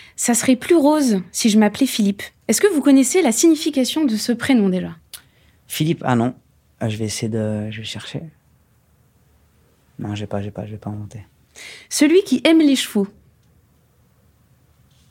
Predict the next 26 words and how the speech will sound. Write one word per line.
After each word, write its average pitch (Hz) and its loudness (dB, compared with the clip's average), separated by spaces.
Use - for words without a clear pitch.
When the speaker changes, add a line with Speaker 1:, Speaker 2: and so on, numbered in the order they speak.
Speaker 2:
D'accord. 127 -4
Les 117 -4
pur 120 -6
sang 120 0
arabes, 113 0
du 123 -8
coup. 120 -12
Speaker 1:
Est-ce 247 2
que 392 4
vous 240 4
avez 254 4
le 233 2
sentiment 320 2
aussi 277 -2
d'avoir 247 2
voulu, 240 2
en 269 4
quelque 254 2
sorte, 269 0
euh, 214 2
cavaler, 247 2
euh, 202 0
pour 294 0
changer 247 2
de 240 -8
prénom ? 233 0